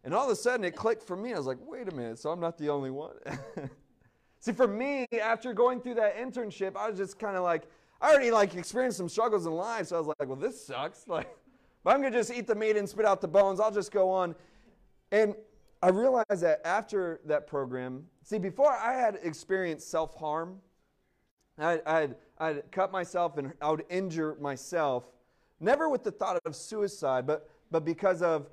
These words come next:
just my own, like, that feeling of being numb and wanting to find some type of other outlet, like, wanting to feel something else than what you're feeling inside. And I never had a thought of suicide.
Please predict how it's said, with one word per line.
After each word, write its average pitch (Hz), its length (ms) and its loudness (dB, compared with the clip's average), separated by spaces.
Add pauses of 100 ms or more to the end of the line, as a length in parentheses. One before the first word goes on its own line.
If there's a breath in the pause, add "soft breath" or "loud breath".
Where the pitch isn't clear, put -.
(180 soft breath)
just 185 180 -6
my 170 220 -4
own, 185 440 0
like, 165 240 -4
that 156 200 -6
feeling 196 260 0
of 160 100 -4
being 151 300 -6
numb 147 460 -2 (160)
and 160 180 -6
wanting 170 320 -2
to 151 80 -6
find 156 300 -6
some 165 180 -8
type 165 300 -10
of 143 120 -8 (100)
other 165 420 0
outlet, 139 380 -2
like, 131 160 -6
wanting 170 240 -4
to 156 60 -2
feel - 220 -2
something 165 400 -8
else 156 260 -6
than 143 120 -8
what 143 140 -2
you're 143 80 -10
feeling 143 320 -8
inside. 127 500 -8 (480 soft breath)
And 180 240 0 (580)
I 175 160 2
never 247 400 6
had 202 280 2
a 165 60 4
thought 170 220 4
of 139 80 -4
suicide. 135 680 -2